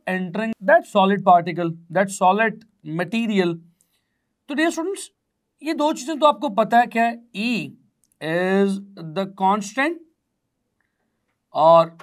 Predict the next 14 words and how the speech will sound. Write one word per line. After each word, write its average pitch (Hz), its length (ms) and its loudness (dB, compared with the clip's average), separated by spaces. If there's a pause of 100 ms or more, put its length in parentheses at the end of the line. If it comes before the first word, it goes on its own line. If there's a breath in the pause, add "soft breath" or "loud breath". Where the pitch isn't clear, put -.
(240)
X - 420 4
क्या 269 200 4
है, 233 420 4
ये 220 260 -8
X - 360 -4 (120)
बहुत 214 340 4
इंटरेस्टिंग 185 460 -6
चीज 131 220 -14
है। 110 200 -20 (880 soft breath)
डियर 269 120 4
स्टूडेंट्स, 285 360 -6
ये 277 260 -6
X 254 440 0 (920)
वो 254 760 -4